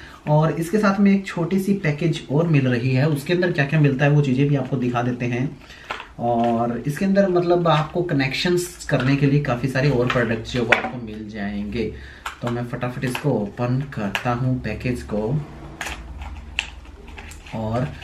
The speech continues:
सबसे बड़ी बात तो इसके अंदर आपको मिल जाती है एक ये cable, चार्जिंग करने के लिए आपको एक dual cable मिल जाती है, जिसके अंदर एक तरफ जो वो micro USB है और एक तरफ में type सी, जो वो आपको दो एक साथ मिल जाते हैं।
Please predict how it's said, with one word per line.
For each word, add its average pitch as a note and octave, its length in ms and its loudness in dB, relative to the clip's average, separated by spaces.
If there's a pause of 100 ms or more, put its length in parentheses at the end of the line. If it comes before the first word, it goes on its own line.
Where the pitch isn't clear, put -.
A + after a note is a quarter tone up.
(360)
सबसे D#3 240 2 (220)
बड़ी D3+ 240 6
बात E3+ 200 4
तो E3 60 -2
इसके D#3+ 180 -2
अंदर D3+ 140 2
आपको C#3 240 2
मिल C3 200 6
जाती B2 240 2
है D3 160 6
एक C#3+ 200 4
ये C3+ 160 4
cable, B2 460 2 (1040)
चार्जिंग D3 420 2
करने D#3+ 260 4
के D#3+ 100 2
लिए D#3+ 120 4
आपको D3 220 0
एक D#3 140 2
dual C#3 400 4
cable C#3+ 280 4
मिल C3+ 160 4
जाती C3 220 2
है, C#3+ 60 4
जिसके - 220 -4
अंदर C#3+ 220 4
एक C3+ 180 0
तरफ D3+ 260 2
जो C#3 140 2
वो C#3 140 2
micro C3+ 420 0
USB B2+ 560 2
है D3 160 6
और C#3+ 140 4
एक C#3 120 0
तरफ C#3+ 280 0
में D3 180 4
type B2+ 260 0
सी, D#3 200 2
जो C#3+ 160 2
वो B2+ 120 0
आपको B2+ 240 0
दो D#3 260 6
एक E3 180 4
साथ B2+ 240 0
मिल G#2 140 2
जाते G2 240 0
हैं। A2+ 200 -8